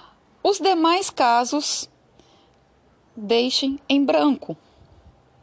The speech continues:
Dúvidas, entrem em contato conosco no nosso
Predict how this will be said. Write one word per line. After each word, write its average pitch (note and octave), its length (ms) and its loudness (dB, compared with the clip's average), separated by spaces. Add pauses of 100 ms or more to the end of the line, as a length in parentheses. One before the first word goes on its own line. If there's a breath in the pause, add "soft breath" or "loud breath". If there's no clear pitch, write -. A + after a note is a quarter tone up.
(1400)
Dúvidas, D#4 1000 0 (460)
entrem G#3 420 -2
em A#3+ 80 -2
contato B3+ 540 0
conosco C4 680 2 (960)
no C4+ 200 0
nosso G#3+ 520 0